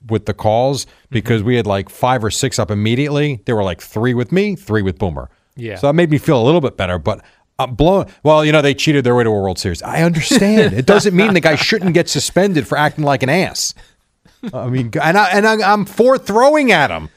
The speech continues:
Speaker 1: just
Speaker 2: Right.
Speaker 1: not there.
Speaker 2: Not at the head. You don't like the head hunting. And you're right.
Speaker 1: Oh.
Speaker 2: You did make a good point. You said if, uh,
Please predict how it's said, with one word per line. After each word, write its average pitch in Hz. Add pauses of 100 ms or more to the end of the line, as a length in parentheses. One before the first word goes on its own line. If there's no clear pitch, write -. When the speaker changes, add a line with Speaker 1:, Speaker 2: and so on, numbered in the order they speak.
(260)
Speaker 1:
just -
Speaker 2:
Right. -
Speaker 1:
not 285
there. 285 (260)
Speaker 2:
Not 127
at 110
the 101
head. 85
You 117
don't 143
like 123
the 107
head 101
hunting. 95
And 139
you're 165
right. 143
Speaker 1:
Oh. 135
Speaker 2:
You 143
did 151
make 139
a 131
good 117
point. 123
You 110
said 127
if, 110
uh, 113